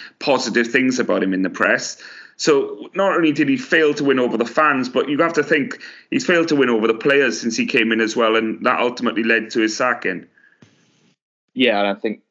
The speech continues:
Speaker 2: I think the point about the players is, is very, very important. I think, you know, when, when he, when Duff was dismissed, it, you know, it did kind of start coming out that some of the players on the training ground had perhaps been questioning some of his methods.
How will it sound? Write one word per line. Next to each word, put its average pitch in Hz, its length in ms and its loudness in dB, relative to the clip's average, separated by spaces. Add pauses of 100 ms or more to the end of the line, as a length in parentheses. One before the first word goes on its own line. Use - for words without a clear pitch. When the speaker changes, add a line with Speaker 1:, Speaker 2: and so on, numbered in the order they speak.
(140)
Speaker 2:
I 101 60 -4
think - 180 -8
the - 60 -14
point - 260 -6
about 98 160 -2
the - 120 -14
players 101 300 -2
is, - 240 -20 (500)
is 95 120 -18
very, 98 240 -2
very 98 220 -4
important. 95 460 -4
I 92 140 -8
think, 95 280 -8 (280)
you 104 80 -14
know, 95 60 -6
when, 98 300 -6 (180)
when 104 160 -2
he, 95 180 -6 (960)
when 107 160 -2
Duff 107 300 -2
was 110 180 2
dismissed, - 600 -2
it, 95 140 -2
you 104 100 -4
know, 101 80 -2
it 98 100 -2
did 104 160 -4
kind 101 220 -4
of 98 80 -8 (840)
start - 360 0
coming 113 240 2
out 110 180 2
that 117 80 -2
some 117 160 -2
of 104 60 -2
the 104 40 -2
players 110 480 0
on 104 80 -2
the 104 60 -2
training 104 320 -2
ground 104 240 0
had - 240 -8
perhaps 113 320 -4
been 101 160 -6
questioning 101 460 -2
some 104 180 -4
of 95 100 -4
his 98 140 -4
methods. 101 680 -4